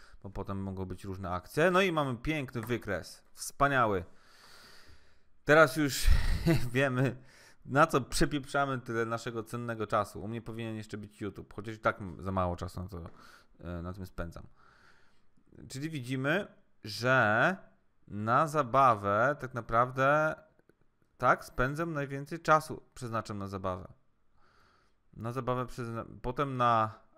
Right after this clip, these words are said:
pracę, na jedzenie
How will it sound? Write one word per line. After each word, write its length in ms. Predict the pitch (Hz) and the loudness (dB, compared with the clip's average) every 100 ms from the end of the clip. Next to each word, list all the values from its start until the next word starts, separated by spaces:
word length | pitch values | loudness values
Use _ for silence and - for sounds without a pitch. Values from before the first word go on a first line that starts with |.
| _ - | _ -2
pracę, 640 | 123 110 110 139 160 196 - _ _ _ _ _ _ _ _ _ _ _ _ _ _ _ | 2 4 4 6 6 4 -4 _ _ _ _ _ _ _ _ _ _ _ _ _ _ _
na 180 | 113 127 | -2 0
jedzenie 800 | 131 120 143 139 120 107 98 | 0 2 2 4 2 0 0